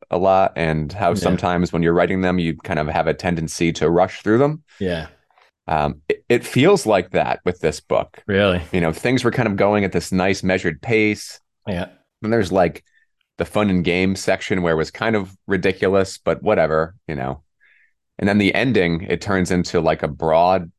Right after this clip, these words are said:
Speaker 1: overview synopsis. And I'm like, "What's happening here?" Like, the narrator
Speaker 2: Really?
Speaker 1: just popped out into Omniscient Third and is given, like, a,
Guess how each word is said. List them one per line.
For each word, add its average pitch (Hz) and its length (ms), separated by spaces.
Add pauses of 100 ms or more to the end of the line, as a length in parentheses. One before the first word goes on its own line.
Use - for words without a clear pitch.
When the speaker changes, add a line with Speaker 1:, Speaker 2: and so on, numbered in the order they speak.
(420)
Speaker 1:
overview 90 480
synopsis. 80 800
And 92 100
I'm 87 80
like, 85 140
"What's - 220
happening 127 440
here?" 73 280
Like, 76 240
the 82 80
narrator 101 320
Speaker 2:
Really? 92 160
Speaker 1:
just 82 180
popped 95 320
out 87 320
into - 260
Omniscient 82 460
Third 82 460 (400)
and 87 100
is 80 140
given, 85 320
like, 76 240
a, 69 300